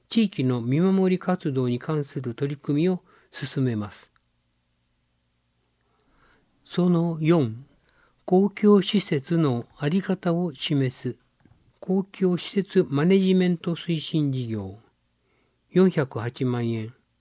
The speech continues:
人口減少社会における公共施設のあり方を示す公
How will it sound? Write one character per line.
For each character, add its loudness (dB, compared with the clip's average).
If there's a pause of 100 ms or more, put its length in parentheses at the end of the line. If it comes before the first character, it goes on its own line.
(680)
人 4
口 2
減 4
少 4
社 0
会 -2
に 0
お -2
け -4
る -2 (420)
公 0
共 2
施 0
設 -8
の -2
あ -4
り 0
方 -4
を -2
示 -4
す -6 (640)
公 0